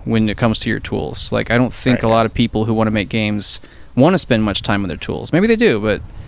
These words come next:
Speaker 1: I, I don't
Speaker 2: Or
Speaker 1: know. I, back, back when I was trying to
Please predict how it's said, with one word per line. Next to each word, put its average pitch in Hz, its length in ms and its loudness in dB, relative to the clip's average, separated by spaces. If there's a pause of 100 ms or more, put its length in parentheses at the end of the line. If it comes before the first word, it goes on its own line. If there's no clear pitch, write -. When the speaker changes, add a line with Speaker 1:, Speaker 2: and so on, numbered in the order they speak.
(420)
Speaker 1:
I, 160 140 2
I 180 120 4
don't - 40 6
Speaker 2:
Or 135 80 6
Speaker 1:
know. 113 180 0 (120)
I, 170 140 4
back, 175 300 2
back 190 160 2
when 151 120 6
I 165 100 6
was 139 340 -2
trying 151 420 4
to 117 200 4